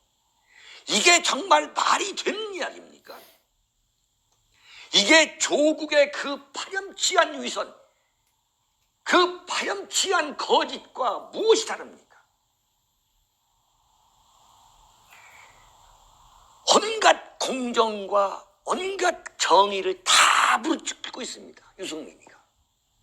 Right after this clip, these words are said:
조국도 마찬가지입니다. 그런데 알고 보니까 정말 건국 이래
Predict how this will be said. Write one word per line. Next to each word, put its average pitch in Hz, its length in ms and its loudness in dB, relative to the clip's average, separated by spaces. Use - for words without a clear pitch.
조국도 262 520 2
마찬가지입니다. - 680 -14
그런데 143 320 -8
알고 143 340 2
보니까 143 680 0
정말 123 580 -2
건국 247 600 4
이래 226 200 -18